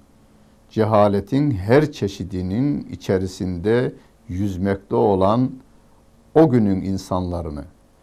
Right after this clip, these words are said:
ve kıyamete kadar gelecek insanları yönetmek, yönlendirmek, dünyada izzete ve devlete, ahirette cennete götürmek üzere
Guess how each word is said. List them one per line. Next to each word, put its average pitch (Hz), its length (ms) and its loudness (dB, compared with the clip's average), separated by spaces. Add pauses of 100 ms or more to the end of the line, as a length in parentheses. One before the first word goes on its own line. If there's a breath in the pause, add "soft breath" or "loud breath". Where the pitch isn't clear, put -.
(160 soft breath)
ve 123 140 2
kıyamete 123 600 4
kadar 127 260 4
gelecek 101 580 0
insanları 95 840 -2 (520 soft breath)
yönetmek, 104 760 0 (140)
yönlendirmek, 113 1300 2 (200)
dünyada 143 800 2 (300)
izzete 95 580 -2
ve 92 160 0
devlete, 95 720 0 (440 soft breath)
ahirette 95 840 -2
cennete 92 720 -2 (160)
götürmek 98 520 -4
üzere 87 460 -2